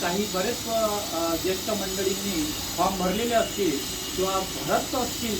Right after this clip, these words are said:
किंवा भरावेसे वाटत असतील तर त्यांनी लगेच आपला अर्ज, अ, कायक आयुक्त समाज कल्याण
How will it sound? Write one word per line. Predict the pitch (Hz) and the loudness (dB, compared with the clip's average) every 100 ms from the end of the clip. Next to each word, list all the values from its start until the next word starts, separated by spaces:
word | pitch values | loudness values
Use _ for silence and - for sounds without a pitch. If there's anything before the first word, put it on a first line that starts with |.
| - | -2
किंवा | 190 | -2
भरावेसे | 185 - 165 208 240 254 | -2 -2 2 2 2 4
वाटत | 226 220 202 | 4 4 0
असतील | 202 214 214 220 | -2 -2 -2 -2
तर | |
त्यांनी | 220 196 185 208 - - - - 156 | -2 -2 0 -2 -2 -6 -6 2 4
लगेच | 180 196 240 - | 4 4 4 4
आपला | 180 - 202 | 2 2 2
अर्ज, | 196 196 165 165 | 2 0 0 0
अ, | 190 190 202 - - - 302 151 | 0 0 -2 -6 -6 -4 -4 0
कायक | 170 185 196 | 2 2 2
आयुक्त | 175 185 180 | -2 -2 -2
समाज | 185 185 | -2 0
कल्याण | 185 185 180 180 | 0 2 2 0